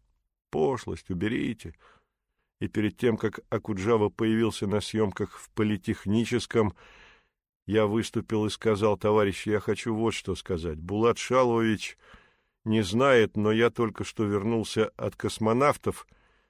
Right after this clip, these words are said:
которым читал свои стихи, и они все просили передать огромное спасибо Булату Шалвовичу за его песни, которые вместе с ними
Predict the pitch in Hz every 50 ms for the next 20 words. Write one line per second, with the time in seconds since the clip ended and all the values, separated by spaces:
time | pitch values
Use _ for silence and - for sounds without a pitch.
0 | _ _ - - 101 90 - 107 98 95 87 85 - - 104 92 - 107 98 87
1 | - - 98 92 95 95 - - - 107 92 - - 98 87 - - - - -
2 | _ _ _ _ _ _ _ 101 104 110 120 127 143 143 131 - - 147 151 135
3 | - - 117 113 - - 151 147 139 127 117 - - 107 110 110 107 123 123 110
4 | - 110 104 95 110 127 131 113 110 113 107 98 - - 117 107 104 - 131 127
5 | 110 110 104 90 90 107 113 117 120 113 - 110 101 - - 127 127 123 113 107
6 | 107 107 107 101 - - 107 101 - - - - - - - - _ _ _ 95
7 | 82 98 117 117 120 117 131 131 120 - _ - 143 151 135 - - 120 107 98
8 | - - 107 95 - 110 107 107 107 101 87 101 107 113 107 - - - 104 -
9 | - - 120 113 113 110 107 104 92 -